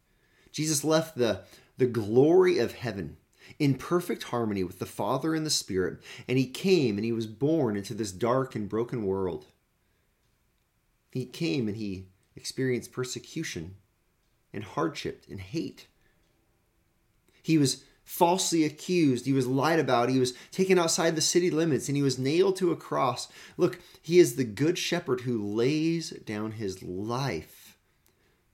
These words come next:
for the sheep. See, your ability to hear his voice,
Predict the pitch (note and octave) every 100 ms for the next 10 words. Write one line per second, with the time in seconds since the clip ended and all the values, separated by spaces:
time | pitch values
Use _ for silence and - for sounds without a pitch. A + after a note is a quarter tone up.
0 | _ - B2 G#2+ F#2+ - - - - -
1 | - _ _ _ _ _ _ _ _ _
2 | _ _ _ _ _ _ _ _ _ _
3 | - C#3+ B2 C#3 F3+ A#3+ F3+ C3+ D#3 C#3
4 | G#2 G#2 C3 D3 C#3+ G#2+ G2+ C3 B2 F#2+
5 | - -